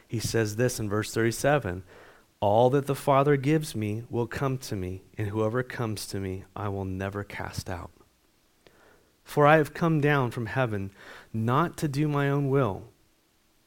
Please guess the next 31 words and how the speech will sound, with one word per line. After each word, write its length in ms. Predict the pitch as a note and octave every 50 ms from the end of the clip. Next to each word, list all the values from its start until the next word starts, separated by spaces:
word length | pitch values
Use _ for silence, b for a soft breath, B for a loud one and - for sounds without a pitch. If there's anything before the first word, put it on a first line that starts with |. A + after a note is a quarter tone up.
| b b b b b b
but 180 | - A2+ G#2 -
the 60 | A#2
will 260 | A2 A#2 A#2+ B2 A#2+
of 100 | A#2+ A#2+
him 260 | - A2 G#2 G2 G2 F#2+ -
who 80 | G#2+
sent 320 | G2 - - G2+ G2+ F#2 -
me." 220 | F#2+ F2 E2+ G2+ - _ _ _ _ _ _ _ _ _ _ _ _ _ _ - - _ -
As 240 | C3 D#3+ F3 D#3+
these 220 | - F3 D#3+ D3 -
people, 480 | - - D#3+ D3+ - B2 A2+ G2+ A#1+
they 140 | - A2+ A2+
flat 440 | G#2 - - - B2+ C3+ C#3+ D#3 D3+
out 240 | C#3+ C3+ C3+ B2 F#2+
reject 400 | B2+ B2 A2+ G#2+ A#2+ A#2+ - -
Jesus 540 | - A2+ A2 G2+ F#2+ F2+ - - - - - _ _ _ _ _ _ b b b b b b b b b b b b b b b b b b
in 180 | - G#2+ G#2+ G#2
unbelief, 560 | - C3+ C#3+ D#3 D3 C#3 A#2+ A2+ G2+ F#2 -
Jesus 320 | - C3+ D3 D3 D#3+ -
turns 300 | - - E3+ D#3 D3+ B2+
around 180 | C3+ B2+ B2 A#2+
and 100 | A2+ -
says 240 | - B2 A#2+ A2+ -
to 180 | - - A2+
him, 160 | G#2 G#2 G2+ B B B B B B B B B B _ _ _
"All 340 | - B2+ C3+ D3 E3 E3+ D#3+
that 140 | C#3 C3+ A#2
the 100 | A#2 A2
Father 460 | - - - D#3+ E3+ F#3 D#3 C3 G#2+
gives 340 | F#2+ G2 G2+ G2 G2+ - -
me 280 | G2+ G2 F#2+ G2 G2+